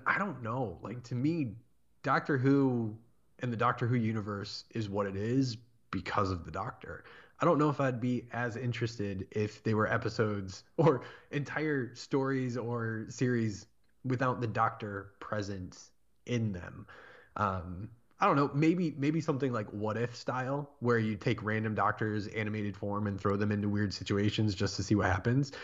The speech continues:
That might be intriguing, but I don't know if I would want multiple shows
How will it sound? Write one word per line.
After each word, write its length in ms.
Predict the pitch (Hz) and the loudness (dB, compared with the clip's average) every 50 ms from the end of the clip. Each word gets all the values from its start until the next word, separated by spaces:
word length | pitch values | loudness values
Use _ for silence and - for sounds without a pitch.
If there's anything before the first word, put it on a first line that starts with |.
| - - - - - | -14 -14 -14 -8 -2
That 280 | - - 98 - - | 0 0 0 2 2
might 220 | 143 156 156 151 165 | 2 2 2 2 0
be 160 | 180 180 180 | 0 0 2
intriguing, 640 | 185 180 - - 175 185 185 185 214 214 208 220 208 - - - - _ - | 0 0 -2 -2 -4 -4 -4 -6 -6 -6 -8 -8 -10 -14 -18 -20 -20 _ -6
but 180 | 127 131 151 | -2 0 2
I 100 | 147 143 | 2 2
don't 200 | 139 147 139 120 | 2 0 0 0
know 140 | 147 139 131 | 0 0 0
if 100 | 123 123 | 2 0
I 100 | 120 113 | 0 0
would 160 | 113 113 107 | 0 0 -2
want 320 | 107 110 104 101 101 95 90 - - _ _ _ _ _ _ _ _ - - | -2 -2 -2 -4 -4 -6 -8 -14 -20 _ _ _ _ _ _ _ _ -2 0
multiple 580 | 131 135 135 135 131 131 131 123 - 123 113 | 2 4 4 6 6 4 4 2 2 2 2
shows 500 | 107 - - 113 107 107 104 98 95 101 | 2 2 0 0 0 0 -2 -4 -6 -6